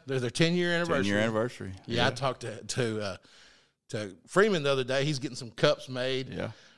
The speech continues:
Speaker 1: for the ten-year anniversary.
Speaker 2: That's awesome.
Speaker 1: So we'll, I'm helping him with that. And, you know, they're, they're good folks. They've been doing a good, uh, it's hard for me to believe they've been doing it that long, but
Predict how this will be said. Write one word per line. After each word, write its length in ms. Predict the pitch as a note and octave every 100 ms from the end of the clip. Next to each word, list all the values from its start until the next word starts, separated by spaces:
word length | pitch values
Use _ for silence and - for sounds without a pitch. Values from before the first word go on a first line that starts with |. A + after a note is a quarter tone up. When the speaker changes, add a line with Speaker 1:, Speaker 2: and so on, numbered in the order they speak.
| _ -
Speaker 1:
for 240 | C3 B2+
the 100 | A#2+
ten-year 380 | - C3 C3 B2+
anniversary. 420 | B2 B2+ A2+ G#2
Speaker 2:
That's 140 | G#2+ F#2
awesome. 340 | E2+ F#2+ G2+
Speaker 1:
So 120 | G#2+
we'll, 220 | G#2+ A#2 A2
I'm 100 | A2+
helping 300 | B2 A#2 A#2
him 40 |
with 140 | G#2 -
that. 320 | A2+ A2+ -
And, 200 | G2+ F#2+ _ _ _ _ _ _ _ -
you 100 | C3
know, 180 | B2 A#2+
they're, 200 | C#3+ C#3
they're 160 | C#3
good 260 | D3 C#3 C3+
folks. 340 | - C3 B2+
They've 140 | D3+ C#3+
been 140 | C#3
doing 220 | B2 C3+
a 40 | A2
good, 240 | G#2 B2+ -
uh, 80 | C3 A#2+ C#3+
it's 220 | B2 C3+ -
hard 240 | E3 E3+
for 120 | -
me 100 | C3
to 80 | C3
believe 240 | A2+ A#2
they've 120 | G#2+ G2
been 180 | G#2 G#2
doing 180 | A#2
it 80 | A2
that 200 | F#2+ F2+
long, 260 | F#2+ F#2+ F#2+ - - - - _ A2+
but 460 | A#2+ G2+ - -